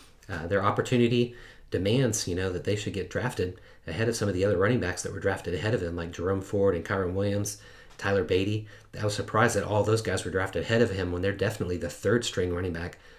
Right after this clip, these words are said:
on their team, if not even, you know, buried in, as a fourth string running back on their teams in the case of Cleveland and possibly in the case of, um, Baltimore.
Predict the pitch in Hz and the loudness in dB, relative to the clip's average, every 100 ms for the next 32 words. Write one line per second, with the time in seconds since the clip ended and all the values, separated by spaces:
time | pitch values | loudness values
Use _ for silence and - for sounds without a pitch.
0 | - 92 90 87 104 92 78 95 110 110 | -16 -8 -4 -4 -2 -4 -4 0 0 0
1 | - - - - 85 82 78 - 90 85 | -6 -20 -20 -12 -8 -6 -8 -8 -4 -2
2 | 80 92 92 85 85 - 95 76 - 98 | -2 -2 -2 -2 -4 -6 -8 -8 -10 -10
3 | 82 - 104 139 - 87 85 85 80 85 | -10 -2 -2 -2 -6 -8 -6 -6 -6 -8
4 | 85 82 - 87 85 - - - - 90 | -6 -8 -6 -6 -6 -10 -18 -20 -10 -8
5 | 82 85 87 82 - 98 95 85 - - | -6 -6 -6 -8 -6 -4 -2 -4 -8 -20
6 | - - 85 - 85 - 87 82 87 85 | -20 -12 -10 -6 -8 -6 -6 -6 -6 -10
7 | 78 90 82 - - - - - 87 80 | -4 -4 -4 -6 -14 -20 -20 -10 -8 -8
8 | - 101 90 76 73 - - - - 98 | -8 -8 -8 -8 -12 -20 -20 -20 -12 -6
9 | 95 101 82 80 | -4 -4 -4 -4